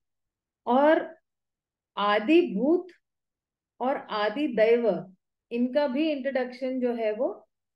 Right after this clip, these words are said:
तीसरे श्लोक में हो रहा है। अब कि-, कोई ऐसे सोच सकता है कि, अ, क्या मतलब है कि ये सब प्रश्न पूछने का,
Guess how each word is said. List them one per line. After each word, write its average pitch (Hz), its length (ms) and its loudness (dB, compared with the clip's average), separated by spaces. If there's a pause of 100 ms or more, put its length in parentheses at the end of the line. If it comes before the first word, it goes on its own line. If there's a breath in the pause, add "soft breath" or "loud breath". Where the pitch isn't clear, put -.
(160)
तीसरे 262 720 -4
श्लोक 220 400 -6
में 233 80 -8
हो 202 200 -2
रहा 160 200 -2
है। 147 180 -8 (960)
अब - 320 -4
कि-, 277 260 -10
कोई 330 160 2
ऐसे 381 280 0
सोच 359 360 -4
सकता 302 280 -4
है 233 420 -6 (880)
कि, 320 640 6 (720)
अ, 202 240 2 (960)
क्या 403 280 2
मतलब 262 480 2
है 240 540 2 (240)
कि 247 80 -8
ये 254 300 2
सब 254 320 -4
प्रश्न 233 500 -2
पूछने 214 400 -4
का, 175 380 -4